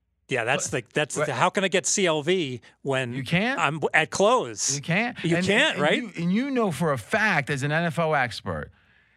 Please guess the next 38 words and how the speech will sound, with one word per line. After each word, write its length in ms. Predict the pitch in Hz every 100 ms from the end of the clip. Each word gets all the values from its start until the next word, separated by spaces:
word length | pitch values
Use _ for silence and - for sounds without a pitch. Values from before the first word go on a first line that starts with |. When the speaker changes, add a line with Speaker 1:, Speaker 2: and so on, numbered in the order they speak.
| -
Speaker 2:
that 320 | 135 135 - -
especially 460 | 120 - 190 180
the 60 | 160
last 200 | 151 135
two 120 | 165
or 40 | 156
three 160 | 156
years 320 | 139 131 123 113
is 120 | 110
there's 120 | 110
been 160 | 117 110
different 500 | 139 151 160 - 110
betting 300 | 135 135 127
happening 580 | 107 120 - 120 117 113
on 200 | 110 113
Sundays, 680 | 101 127 113 101 90 82 - _ _
and 140 | 113 110
we're 80 |
trying 220 | 113 139 131
to 60 |
figure 240 | 107 127 117
out 120 | 113
exactly 380 | 101 113 110 110
what 180 | 113 117
it 80 |
is. 240 | 92 82 82 _ _ _ _ _ -
That 240 | 123 -
some 300 | - 165 165
of, 80 | 156 -
I'd 260 | - 165 170
say, 180 | 170
what, 180 | 147 151
a 60 | 107
third 460 | 92 - 160 196 202
of 60 |
your 240 | 160 165 160
side 480 | - 180 175 180
bets 400 | 131 120 131 -